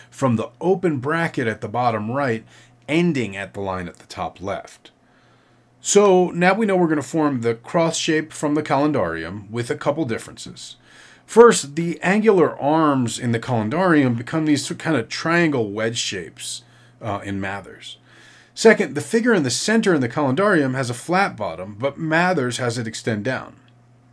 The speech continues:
This little bit extending down does seem to jive with Mather's Kabbalistic framework. He places the Hebrew word yesod there, and this is the Kabbalistic realm corresponding to the male reproductive organ, which hangs down.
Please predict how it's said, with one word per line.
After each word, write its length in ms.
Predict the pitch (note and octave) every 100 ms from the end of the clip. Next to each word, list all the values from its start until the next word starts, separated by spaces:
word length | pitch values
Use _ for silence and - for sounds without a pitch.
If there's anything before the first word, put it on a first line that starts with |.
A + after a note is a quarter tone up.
| _ _ - _ -
This 200 | D#3+ F3+
little 180 | G#3+ F3+
bit 260 | C3 D#3+
extending 460 | G#2+ - D3+ C#3+ A#2+
down 380 | B2 C3 C#3+ D3 - - _
does 240 | E3 D#3
seem 220 | - D3+ C3+
to 120 | A#2+
jive 360 | A2+ A#2+ A2+
with 160 | G#2 G2
Mather's 340 | A2 G#2+ G2+
Kabbalistic 560 | - G#2 F#2+ F#2+ - -
framework. 520 | - B2 A2+ E2+ - - - -
He 120 | - E3+
places 360 | G3 F3 D3
the 80 | C#3
Hebrew 280 | B2+ D#3 C#3
word 440 | C3+ C3+ A#2+ A#2
yesod 640 | A2+ A#2 A2+ - A#2+ A#2+ F2+
there, 240 | D#2 B1
and 160 | - D3+
this 140 | E3+
is 100 | E3+
the 120 | C#3+
Kabbalistic 540 | - D3 C3 B2+ B2 A2+
realm 220 | C3+ B2+
corresponding 640 | - C3 B2 - - A2+ G2
to 100 | F#2
the 120 | G2
male 240 | G#2+ A2+
reproductive 560 | G#2 F#2+ F#2+ B2 A#2+ F2+
organ, 320 | F2 E2+ F2
which 300 | F2+ F2 - - _
hangs 340 | - F#2 F2 -
down. 460 | A2+ C3+ G#2 -